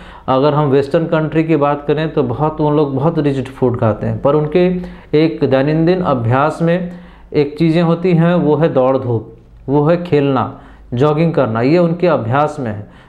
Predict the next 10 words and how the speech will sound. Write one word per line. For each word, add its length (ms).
जो 120
हमारे, 560
अ, 240
भारत 500
में 260
ये 200
अभ्यास 520
बहुत 340
कम 180
है। 160